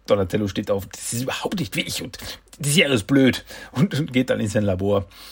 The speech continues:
Und ja, er geht eben rein und betrachtet dort ein Bild von ihm und April und, äh, ja, er jammert eben seinen Herzschmerz darüber, wie April für ihn immer nur ein Freak sein wird und dass sie,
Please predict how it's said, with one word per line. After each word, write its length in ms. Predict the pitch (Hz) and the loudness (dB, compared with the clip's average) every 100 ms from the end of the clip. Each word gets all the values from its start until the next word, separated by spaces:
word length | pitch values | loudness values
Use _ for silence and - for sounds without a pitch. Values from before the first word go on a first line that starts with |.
| - - - - _ | -18 -18 -20 -20 _
Und 760 | - 143 143 143 147 139 - - | 6 8 8 6 2 -2 -2 4
ja, 240 | 120 98 - | 6 6 0
er 60 | 127 | -2
geht 180 | 120 127 | 0 2
eben 160 | 117 | 0
rein 300 | - 110 127 | 0 2 4
und 460 | 123 110 - - - - - _ - | 4 -2 -8 -14 -16 -20 -20 _ -10
betrachtet 560 | - 123 117 101 110 | -4 0 2 2 2
dort 180 | 110 107 | 2 2
ein 120 | 104 | 0
Bild 280 | - 117 107 | 0 0 0
von 180 | - 107 | -4 -4
ihm 200 | 123 127 | 0 2
und 120 | 110 - | 2 0
April 580 | 117 117 - 113 110 107 | 0 0 2 2 2 2
und, 360 | 107 107 107 | -2 -4 -6
äh, 40 | - | -6
ja, 1800 | 120 113 113 110 107 104 98 - - - - - - - - 143 127 101 - - - _ _ _ _ _ _ 269 - | -4 0 2 2 0 0 -4 -8 -20 -20 -20 -20 -20 -2 6 8 8 4 0 -10 -20 _ _ _ _ _ _ -12 0
er 80 | |
jammert 300 | 117 113 113 | 4 4 4
eben 140 | 113 104 | 0 0
seinen 260 | 117 107 | 0 0
Herzschmerz 840 | 95 110 110 - 113 110 110 101 - | 0 0 0 0 0 2 2 0 -2
darüber, 500 | 110 107 110 107 104 | -2 0 2 2 2
wie 300 | 107 104 - 117 | 0 -4 -2 -4
April 260 | 110 113 | 0 -2
für 140 | - 127 | -2 -4
ihn 260 | 135 127 | -2 0
immer 200 | 131 123 | 0 0
nur 100 | 120 | 0
ein 120 | 120 | 0
Freak 460 | 101 - 117 127 120 | -4 -4 0 0 0
sein 360 | - 113 113 107 | -4 -2 -2 -2
wird 300 | 113 107 107 | 0 0 -2
und 200 | 101 - | -6 -8
dass 160 | 104 | -8
sie, 160 | 123 | -6